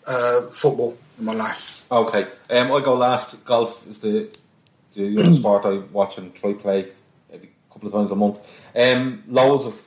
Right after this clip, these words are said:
Speaker 2: great moments in that, you know, major titles and Ryder Cups, but the one for me is definitely Sergio Garcia this year. Um, winning his first major, he's my favourite golfer of all time. Um, so I definitely go with him. Lads,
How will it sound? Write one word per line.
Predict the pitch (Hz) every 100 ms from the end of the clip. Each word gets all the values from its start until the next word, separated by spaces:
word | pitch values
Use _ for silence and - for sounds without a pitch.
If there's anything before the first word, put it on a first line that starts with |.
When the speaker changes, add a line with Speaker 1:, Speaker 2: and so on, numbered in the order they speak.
| _ -
Speaker 2:
great | 117 110
moments | 110 113 107
in | 113
that, | 104 - - _ _ -
you | 113
know, | 101
major | 101 107 107
titles | - 107 104 101 92
and | 95 90 - _ _ _ _
Ryder | 107 110 104
Cups, | 101 107 107 -
but | 104
the | 110
one | 107 110
for | 117
me | 107 107
is | 95
definitely | 101 98 107
Sergio | 107 98 95
Garcia | 92 92 - 95
this | 95 -
year. | 92 - _ _ -
Um, | 95 92 95 - -
winning | 110 101
his | 98 92
first | 101 95
major, | 98 95 95 87
he's | 98 - - 95
my |
favourite | 92 92 90
golfer | - 90 -
of | 87
all | 87
time. | - 131 139 135 - - _ 107
Um, | 107 104 107
so | - 101
I | 101
definitely | 104 104 95
go | 92
with | 95
him. | 95 90 _ _ 127
Lads, | 135 127 - -